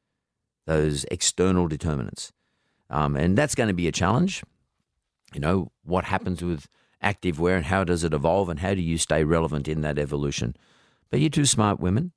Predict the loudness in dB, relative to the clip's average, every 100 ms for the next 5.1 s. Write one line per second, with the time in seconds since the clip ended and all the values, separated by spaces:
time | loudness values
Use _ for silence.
0 | _ -2 0 2 0 2 2 4 2 0
1 | 0 0 -2 -6 -2 2 4 4 2 0
2 | 0 -4 -6 _ _ _ _ _ _ _
3 | _ -4 -4 0 2 4 2 2 2 2
4 | 2 2 2 2 0 0 -2 -6 -10 -6
5 | -6